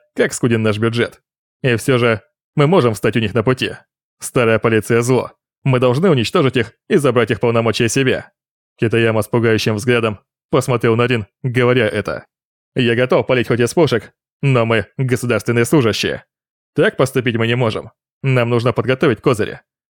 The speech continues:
чтобы сокрушить их». Рин сглотнула слюну. Она сама была впечатлительной из-за смерти сестры, но не ожидала услышать такое от человека, возглавляющего органы правопорядка. «Так,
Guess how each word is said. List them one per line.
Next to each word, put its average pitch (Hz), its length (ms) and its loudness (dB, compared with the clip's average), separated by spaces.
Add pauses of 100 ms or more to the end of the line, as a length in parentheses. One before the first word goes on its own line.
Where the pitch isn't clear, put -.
чтобы 120 320 -2
сокрушить 147 460 0
их». - 240 -8 (500)
Рин 117 240 0
сглотнула 110 460 0
слюну. 120 400 -2 (420)
Она 185 180 2
сама 185 240 2
была 127 200 2
впечатлительной 117 680 -2 (220)
из-за 123 220 0
смерти 113 320 -2
сестры, 117 460 -4 (400)
но 139 140 0
не 131 80 2
ожидала 123 380 2
услышать 117 360 0
такое 113 280 0
от - 40 -12
человека, 117 560 0 (320)
возглавляющего 185 680 2
органы 117 340 0
правопорядка. 113 720 0 (500)
«Так, 110 440 -2